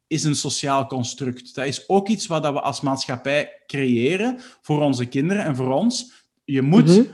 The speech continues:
Speaker 1: aan bepaalde verwachtingen voldoen. Je moet en het goed doen op school, en verschillende hobby's hebben, en nog een goeie, goeie kind zijn thuis ook,
Speaker 2: Mhm.
Speaker 1: en het altijd allemaal op een rijtje hebben.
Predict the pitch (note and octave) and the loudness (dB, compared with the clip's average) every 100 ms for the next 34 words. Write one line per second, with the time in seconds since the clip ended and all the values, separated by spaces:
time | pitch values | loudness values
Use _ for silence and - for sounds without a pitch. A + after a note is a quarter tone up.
0 | - D#3 D3 - E3+ G3 F#3+ C#3+ C3+ E3 | -6 -2 -2 0 2 4 2 0 0 0
1 | - F3+ D#3 B2+ B2 D3+ C3+ D3 F3 - | -2 -4 -2 -2 -2 -2 0 0 -2 -4
2 | G3 G#3 - F#3+ F3+ F3 - - F3+ G3+ | -4 -2 -2 -2 -2 -4 -4 -6 -2 -2
3 | G#3+ E3+ F3 D#3+ - E3 D3 B2+ C3 F#3 | -2 -4 -4 -6 -4 -4 -2 -2 -2 -2
4 | G3+ G3+ G3+ G#3+ G#3 - - E3+ F3+ D#3 | -2 -2 -2 -4 -6 -14 -8 -4 -2 -2
5 | C3+ E3+ F3 - B2+ F#3 E3 F#3 F#3+ - | -2 0 0 0 0 -2 0 -2 -2 -2
6 | E3 C3 D#3 D#3 - - F#3 E3+ F3+ D3 | -4 -4 -2 -2 -2 0 6 10 10 10
7 | - E3 F#3+ G3+ F#3+ - E3+ F3+ E3+ E3 | 4 -2 -2 -2 -4 -2 -2 0 -2 -2
8 | C3+ B2+ D#3 E3 G3 G#3 A#3+ B3+ | -2 -2 -2 -2 -4 -2 -4 -6